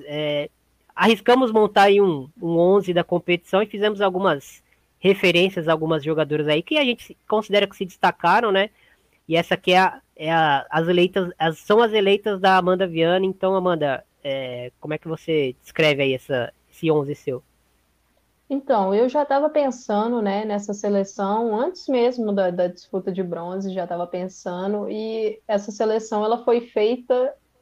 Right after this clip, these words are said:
Speaker 2: no primeiro tempo do jogo de hoje.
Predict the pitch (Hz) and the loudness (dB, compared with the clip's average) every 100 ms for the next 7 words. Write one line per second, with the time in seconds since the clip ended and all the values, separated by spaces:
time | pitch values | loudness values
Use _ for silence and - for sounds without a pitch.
0 | _ 214 214 269 - 330 294 285 285 214 | _ -2 2 2 2 0 2 2 2 -2
1 | 220 247 - 269 277 226 208 240 202 233 | -4 -4 -4 -4 -4 -2 0 2 2 0
2 | 240 269 196 175 - - - - | 0 2 2 -2 -10 -18 -20 -20